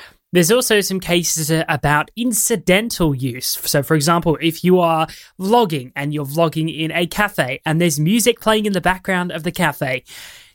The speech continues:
the copyright owner generally cannot claim or, or strike down your video because their ba-, their music was playing in the background of this video because it's incidental. The use, you, you didn't intend to use the song for,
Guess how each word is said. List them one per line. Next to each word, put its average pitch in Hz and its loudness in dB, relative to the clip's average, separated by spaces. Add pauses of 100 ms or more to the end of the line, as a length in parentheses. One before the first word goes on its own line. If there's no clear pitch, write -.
the 208 6
copyright 233 2
owner 196 4
generally 185 2
cannot 185 0
claim 180 0
or, 160 2
or 151 -2
strike 165 2
down 156 2
your 151 -2
video 147 0
because 143 0
their 160 4
ba-, 151 -2
their 180 4
music 165 2
was 151 0
playing 147 0
in 143 0
the 131 0
background 135 0 (420)
of 139 2 (140)
this - -2 (220)
video 127 0 (400)
because 165 2
it's 165 0
incidental. 156 0
The 151 -6
use, 175 0 (100)
you, 170 2
you 165 2
didn't 208 0
intend 160 0
to 160 -6
use 156 0
the 151 -4
song 139 0 (360)
for, 156 2